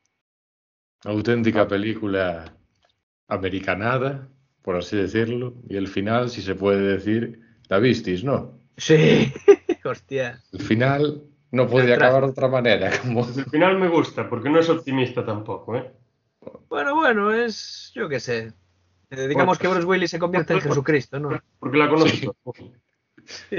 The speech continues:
Speaker 1: Se mata por un país entero, sin mola. <laughs>
Speaker 3: Claro, claro. Va, pero la peli está bast-, esa peli es muy divertida.
Speaker 4: Y
Speaker 1: Ah,
Speaker 3: Sí.
Speaker 1: sí, buen
Speaker 4: Lo
Speaker 1: reparto,
Speaker 3: Y está
Speaker 1: sí.
Speaker 3: muy bien hecha, joder. O sea, Michael Bay, pf, es un poeta
Speaker 4: Sí.
Speaker 3: del cine de acción.
Speaker 4: No sé si lo comentaste
Speaker 3: O lo era.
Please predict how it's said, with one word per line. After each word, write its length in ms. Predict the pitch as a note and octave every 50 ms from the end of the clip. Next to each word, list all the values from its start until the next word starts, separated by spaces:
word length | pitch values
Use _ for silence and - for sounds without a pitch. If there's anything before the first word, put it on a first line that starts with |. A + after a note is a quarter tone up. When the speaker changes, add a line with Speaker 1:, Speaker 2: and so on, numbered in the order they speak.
| D#3 - _ _ _ _ _ _
Speaker 1:
Se 200 | - - - C#3
mata 360 | B2+ C#3 D3+ C3 - - A2 G2+
por 140 | G#2+ A#2 A#2
un 160 | A#2 A2 -
país 340 | - G#2+ A2 A#2 A2+ G2 -
entero, 420 | G2 G2 G2 F#2 A2+ G2+ F2 F2 F2+
sin 200 | - - F#2+ G2
mola. 360 | G#2+ G#2+ G2 F2+ F2 F#2+ F#2 - - - - - - - -
<laughs> 120 | C3 -
Speaker 3:
Claro, 300 | - G#3+ G#3+ G3+ E3+ E3+ E3+
claro. 400 | G3 G#3 F#3 D#3+ C#3+ C3+ C3+ - _ _ _ - - -
Va, 160 | - C3+ B2+ C3
pero 140 | C3+ C3
la 120 | C3 C3+ C3+
peli 160 | C3+ D3 D#3
está 160 | D3 C#3+ F3+
bast-, 180 | E3 D3+ C3+ -
esa 180 | - D3+ C#3 C3
peli 160 | - C#3 C#3
es 60 | C3
muy 120 | D3 D3+ C3
divertida. 560 | A#2+ A#2 A2+ G#2+ - B2 A2+ A2 G#2+ A2 - _ _ -
Speaker 4:
Y 180 | - - - _ -
Speaker 1:
Ah, 160 | E3 E3+ F3+
Speaker 3:
Sí. 100 | E3 B2+
Speaker 1:
sí, 380 | B2 B2 A#2+ A#2 A2+ A2+ A2+ A2
buen 180 | A#2 - F#2 F2+ F2+
Speaker 4:
Lo 60 | F#2+
Speaker 1:
reparto, 320 | - G2 F#2+ F2+ F2 F2 -
Speaker 3:
Y 60 | - -
está 200 | - - - C#3
Speaker 1:
sí. 60 | B2
Speaker 3:
muy 120 | A#2+ B2+
bien 160 | B2 B2+ B2+ C#3
hecha, 280 | C3+ B2+ A#2 - A#2+ A2
joder. 320 | - A#2 A#2 A#2 A2 A2+
O 40 | A2
sea, 300 | - A#2+ A#2+ A#2 A#2 A2+
Michael 320 | B2 B2+ B2+ A2+ C3 B2 A#2+
Bay, 520 | C3+ C3 C3 C3 B2+ B2+ B2+ B2+ B2+ A#2+
pf, 400 | - _ - - - - - - -
es 120 | C#3+ -
un 80 | C#3 B2
poeta 340 | - - C3 D3 C3 A#2 A#2+
Speaker 4:
Sí. 60 | A#2+
Speaker 3:
del 120 | B2 A#2 A2+
cine 140 | A#2+ B2+
de 60 | B2 A#2+
acción. 300 | A2+ - C#3 C3+ C3 F3
Speaker 4:
No 80 | G3
sé 100 | F#3+ -
si 20 | F3
lo 140 | F#3 E3
comentaste 440 | D3+ F3 D#3+ E3 D#3+ D#3+ - D3+ B2+
Speaker 3:
O 40 | B2 D3
lo 20 |
era. 260 | E3+ D3 B2 A2 A#2